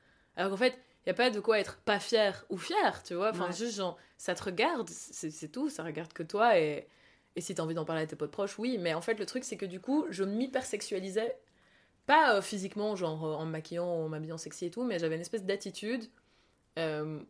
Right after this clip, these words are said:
Speaker 1: où, euh, je voulais montrer à tout le monde que j'étais sexuelle. Enfin, je sais
Speaker 2: Mm.
Speaker 1: pas, c'est, je, je sais pas pourquoi, et je dis pas que c'est mal, c'est juste que moi, au final, ça me convient pas. Et en fait, ce qui est drôle, entre guillemets, c'est que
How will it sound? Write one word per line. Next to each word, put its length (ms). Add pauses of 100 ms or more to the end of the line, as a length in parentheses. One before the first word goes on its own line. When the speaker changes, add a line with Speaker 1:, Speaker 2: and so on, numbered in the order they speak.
(120)
Speaker 1:
où, 240
euh, 360
je 100
voulais 220
montrer 400
à 120
tout 100
le 80
monde 100
que 100
j'étais 200
sexuelle. 540
Enfin, 200
je 100
sais 160
Speaker 2:
Mm. 40
Speaker 1:
pas, 140
c'est, 180 (120)
je, 200
je 280
sais 120
pas 160
pourquoi, 640
et 40
je 80
dis 80
pas 120
que 80
c'est 120
mal, 340 (260)
c'est 140
juste 200
que 60
moi, 520
au 40
final, 260
ça 120
me 60
convient 320
pas. 240 (640)
Et 120
en 100
fait, 240
ce 80
qui 200
est 220
drôle, 320
entre 220
guillemets, 400
c'est 220
que 300